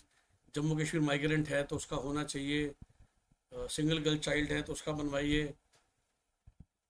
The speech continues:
ब्लॉक डेवलपमेंट ऑफिसर वगैरह जो भी लिखा होता है आप ढंग से पढ़िए।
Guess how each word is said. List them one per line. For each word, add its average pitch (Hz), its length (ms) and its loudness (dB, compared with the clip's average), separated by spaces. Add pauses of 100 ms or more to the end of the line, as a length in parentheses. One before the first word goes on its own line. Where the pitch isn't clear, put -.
(100)
ब्लॉक 147 200 -4
डेवलपमेंट 147 380 -2
ऑफिसर 143 260 -4
वगैरह 143 480 -4 (260)
जो 180 120 -6
भी 180 100 -6
लिखा 180 220 -2
होता 160 200 0
है 160 60 0
आप 147 60 -10
ढंग 139 120 -4
से 160 120 -2
पढ़िए। 151 420 -2